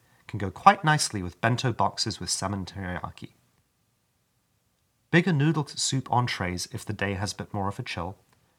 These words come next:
some sushi with a seaweed salad and side of miso soup if it's a warmer day, an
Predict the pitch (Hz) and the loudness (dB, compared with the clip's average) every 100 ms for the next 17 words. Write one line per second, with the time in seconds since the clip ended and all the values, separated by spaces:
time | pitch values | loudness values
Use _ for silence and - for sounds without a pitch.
0 | _ _ - 104 - - 156 - 165 151 | _ _ -6 0 0 2 2 2 0 0
1 | 139 127 - 135 127 131 - 101 104 98 | 0 0 0 0 0 0 4 4 4 0
2 | 87 - 101 104 98 104 98 107 - 95 | -4 0 0 0 -4 -2 -2 0 0 -2
3 | 92 - - - 104 95 95 85 76 73 | -4 -8 -8 -8 -6 -6 -6 -6 -10 -12
4 | _ _ _ _ _ _ _ 107 | _ _ _ _ _ _ _ -8